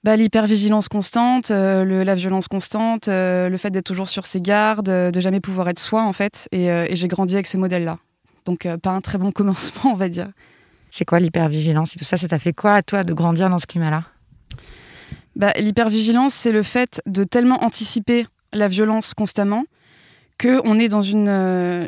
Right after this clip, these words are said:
Speaker 1: une posture, euh, où on l'attend, c'est une espèce de charge mentale de la violence, en fait. Ou même quand elle est pas là, on l'attend. On sait qu'elle va arriver et du coup, c'est constamment en espèce de tâche de fond dans sa tête. Et ça, je pense que c'est vraiment l'émotion, euh, qui a, euh, régi, euh,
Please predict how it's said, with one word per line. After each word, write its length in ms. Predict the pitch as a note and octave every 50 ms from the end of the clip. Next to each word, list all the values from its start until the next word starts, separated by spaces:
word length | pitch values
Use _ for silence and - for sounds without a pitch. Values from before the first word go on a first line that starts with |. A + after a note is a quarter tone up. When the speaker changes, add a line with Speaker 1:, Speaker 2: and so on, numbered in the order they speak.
| - -
Speaker 1:
une 140 | A3 G#3 F#3+
posture, 460 | - A3 G3+ - - - C4 C4+ A3+
euh, 100 | G#3+ G3+ -
où 100 | - A3+
on 120 | A3+ A#3 G#3
l'attend, 280 | G3+ G#3 G3+ - A#3+
c'est 100 | A#3+ -
une 40 | G#3+
espèce 220 | G3 - - A3 F#3+
de 80 | G#3
charge 260 | G#3 - - A3+ G3+
mentale 240 | G#3+ A3 G#3 - A3
de 80 | G3+ G3+
la 80 | G3+
violence, 320 | G3+ G3 G3 G3+ G3+ G3 -
en 60 | F#3+
fait. 240 | - F#3 F3 - - -
Ou 60 | G#3
même 200 | G3+ G#3+ A3+ G#3+
quand 140 | - A3+ G3+
elle 80 | G3
est 60 | G3+
pas 160 | F#3 - F#3+ F#3
là, 140 | G3 A3+ C#4 - _ - - - _ -
on 100 | G#3 G#3
l'attend. 280 | G3+ G3+ F#3 - G3+ G3+ A3+ D4+
On 60 | G3
sait 120 | F3+ - A3+
qu'elle 160 | - A3 G3+
va 160 | F#3 G3 F#3+
arriver 400 | F#3+ F#3 F#3+ F#3 F#3+ A3 A#3+ C4+ -
et 60 | G3+
du 120 | F#3 F#3
coup, 100 | F#3+ -
c'est 160 | C4+ - A3 F3+
constamment 540 | - A3 G3+ - - G3+ G#3 G#3+ A3+ A#3+ -
en 100 | F#3 F#3+
espèce 280 | F#3+ F3 - G#3+ G3
de 80 | F3+ F#3+
tâche 240 | - - G#3+ G3 F3+
de 100 | F#3+ G3+
fond 180 | F#3 - A#3
dans 60 | A3+ G#3
sa 180 | F3 G3+ F#3
tête. 300 | E3+ - A#3 C#4 - - - _ _ _ _ _ _ _ _ -
Et 100 | - F#3+
ça, 160 | E3 - A#3
je 80 | A#3+ -
pense 140 | A#3+ A3+
que 80 | - G#3
c'est 140 | - - F#3+
vraiment 260 | F3+ F#3 G3 G#3 A3+
l'émotion, 560 | A3+ G#3+ G3+ G#3 G3 F3+ - - A3+ A#3 A3+
euh, 80 | G#3 F#3+
qui 240 | F3+ - - F#3+ F#3+
a, 220 | F3+ F3+ F3+ F3
euh, 220 | E3+ E3+ E3+ E3+
régi, 480 | F3 E3 G3+ G3+ F#3+ F#3+ G#3 G#3+ A3+ G#3
euh, 220 | F#3 E3+ E3 E3+